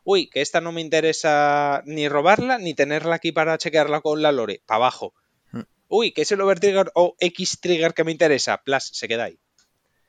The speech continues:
Speaker 2: Hmm.
Speaker 1: Y te permite, claro, es muy potente con, con la lore, sobre todo con anti-sentinel en el crítico, es en plan de, pues, ya está. O sea, este es mucho mejor que el, la triple R. Y es una doble R.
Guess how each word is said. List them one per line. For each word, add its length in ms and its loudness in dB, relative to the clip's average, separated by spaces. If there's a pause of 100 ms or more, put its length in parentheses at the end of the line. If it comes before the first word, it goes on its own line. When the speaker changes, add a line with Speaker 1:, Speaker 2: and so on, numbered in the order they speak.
(140)
Speaker 2:
Hmm. 120 -12
Speaker 1:
Y 120 -8
te 120 -4
permite, 680 -4 (200)
claro, 220 0
es 180 -8
muy 300 -6
potente 440 -6
con, 420 -14
con 140 -6
la 100 -2
lore, 260 -8 (300)
sobre 180 -12
todo 100 -4
con 120 -4
anti-sentinel 540 -10
en 60 -12
el 120 -12
crítico, 320 -14
es 120 -18
en 100 -20
plan 140 -16
de, 100 -20
pues, 600 -12 (460)
ya 100 -20
está. 220 -14
O 40 -16
sea, 140 0
este 220 -4
es 120 -10
mucho 300 -14
mejor 240 -12
que 60 -10
el, 280 -8
la 100 -10
triple 240 -10
R. 220 -12 (540)
Y 60 -4
es 100 -2
una 140 -6
doble 240 -4
R. 240 -8